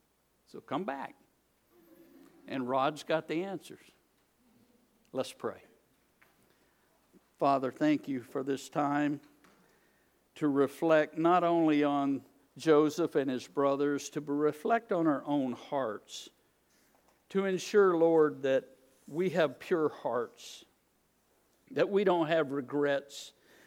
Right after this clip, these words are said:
that we could reconcile. Lord, give us the courage to do that. Give us the humility to ask for the forgiveness when it's needed.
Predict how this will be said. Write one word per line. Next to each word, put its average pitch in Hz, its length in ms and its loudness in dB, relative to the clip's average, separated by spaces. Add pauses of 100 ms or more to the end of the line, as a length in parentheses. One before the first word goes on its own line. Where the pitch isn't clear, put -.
(120)
that 151 180 6
we 156 160 0
could 151 600 0 (160)
reconcile. 127 960 -6 (1040)
Lord, 147 240 2
give 190 220 6
us - 180 0
the - 100 -4
courage 160 760 0
to - 120 -6
do 156 320 0
that. 123 420 -2 (1200)
Give 175 160 6
us 190 200 4
the 185 100 0
humility 175 800 4
to 151 220 -6
ask 165 340 2
for 160 180 -2
the 147 220 -4
forgiveness 147 920 -4
when 131 240 -8
it's - 280 -8
needed. 156 520 -2